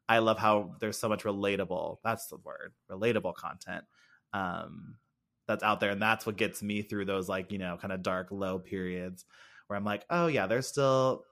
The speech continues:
people out there that are just like me, doing their thing." And it's, like, so inspirational and so fun to just see, um, the community being uplifted and people putting themselves out there. I think it's so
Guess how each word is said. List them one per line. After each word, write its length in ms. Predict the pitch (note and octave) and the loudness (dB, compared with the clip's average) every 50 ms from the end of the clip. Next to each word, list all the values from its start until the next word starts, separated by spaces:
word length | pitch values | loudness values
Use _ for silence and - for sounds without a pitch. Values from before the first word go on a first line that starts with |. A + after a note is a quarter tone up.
| _ _ - | _ _ -8
people 240 | B2 A#2 - G#2+ | -8 -2 0 0
out 120 | G#2+ G#2 - | 0 2 2
there 100 | G#2+ G#2 G2+ | 2 2 2
that 100 | G2+ G2+ | 2 0
are 160 | G2 G2+ G2 F#2 F#2+ G2+ - | -2 -2 -2 -6 -8 -12 -10
just 320 | - G2 F#2+ G2 - - | -8 -6 -6 -6 -4 -2
like 200 | C3 C3+ C3 - | -2 -2 -2 -4
me, 400 | A2+ A2 A2 G#2+ A2 A2 A2 - - _ _ _ _ _ _ _ _ _ - F#2 | -6 -6 -4 -4 -4 -4 -4 -6 -8 _ _ _ _ _ _ _ _ _ -16 -6
doing 280 | F#2 G#2+ A2 A#2 A#2 | -2 0 0 2 2
their 140 | A#2+ B2 B2+ | 2 0 -2
thing." 540 | B2 - A2+ G#2+ G#2 G2+ G2+ G2+ G2+ G2+ - | -2 -2 -2 0 0 0 -2 -4 -4 -6 -6
And 380 | - G2 F#2+ F#2+ F#2 F#2 F#2 D#2 | -6 -6 -6 -4 -4 -4 -6 -6
it's, 220 | G2 F#2 - - | -8 -8 -8 -10
like, 120 | G2 - | -12 -10
so 260 | - - A2 G#2+ G#2+ G#2 | -2 0 2 4 4 2
inspirational 640 | G#2+ - - - G2 F#2+ F#2 - - G2 G2 F#2 | 0 -2 -6 -6 -6 -6 -6 -6 -8 -6 -6 -6
and 120 | F#2 F#2+ - | -6 -6 -6
so 520 | - G2 F#2+ F#2+ F#2+ F#2+ F#2+ F#2 F#2 - - _ | -6 -4 -4 -4 -4 -4 -4 -6 -8 -10 -16 _
fun 360 | - - G#2+ G2 F#2+ F#2 F#2+ | -8 -6 -4 -4 -4 -4 -6
to 60 | F#2 F2+ | -8 -8
just 220 | F#2+ F#2+ - - | -8 -8 -8 -8
see, 320 | - G2 F#2+ F#2+ F#2+ F#2 - _ _ _ _ _ _ _ _ _ _ - | -8 -8 -8 -8 -8 -10 -12 _ _ _ _ _ _ _ _ _ _ -6
um, 460 | F#2+ F#2 F2 E2+ F2 E2+ E2+ F#2 F#2 - - G#2+ | -4 -4 -2 -4 -6 -8 -10 -12 -14 -16 -16 -16
the 80 | - G2+ | -16 -12
community 420 | - A2+ G#2 G2+ G2 F#2+ F#2+ F#2+ F#2 | -8 -6 -4 -4 -4 -4 -4 -4 -4
being 280 | E2+ F#2 F2+ F2+ F2 | -4 -4 -6 -6 -6
uplifted 720 | - F#2+ - - F#2+ F2+ F2+ - - F2+ F2+ E2 E2+ F2 - - _ _ _ _ _ _ _ _ _ - | -8 -10 -8 -8 -8 -8 -8 -8 -10 -8 -8 -6 -8 -8 -10 -14 _ _ _ _ _ _ _ _ _ -4
and 380 | G#2 G2+ G2 G2 F#2 F#2 - - | -2 0 0 -2 -4 -6 -8 -8
people 400 | - G#2 - A2+ A2+ A#2 A#2 A#2 - - | -8 -6 -2 0 0 0 0 -2 -4 -2
putting 180 | C3 C#3 C#3+ D3+ | -2 0 0 -2
themselves 360 | D3+ C#3+ - D#3 D#3 C#3 - - | -4 -4 -4 -6 -6 -6 -8 -10
out 240 | - B3 A3 - | -10 -10 -8 -4
there. 420 | - F#2 F#2+ F#2 F#2 G#2 G#2+ A2 - _ - | -4 -2 -2 -2 -2 -4 -8 -10 -14 _ -16
I 80 | G#2 | -12
think 200 | - A#2+ A#2 G#2 | -10 -8 -8 -8
it's 160 | A2 - - - | -8 -10 -10 -8
so 680 | - A2+ A2 A2 A2 A2 G#2+ G#2+ A2 A2 G#2+ A2 - | -4 -2 -2 0 0 0 0 0 -2 -2 -4 -6 -8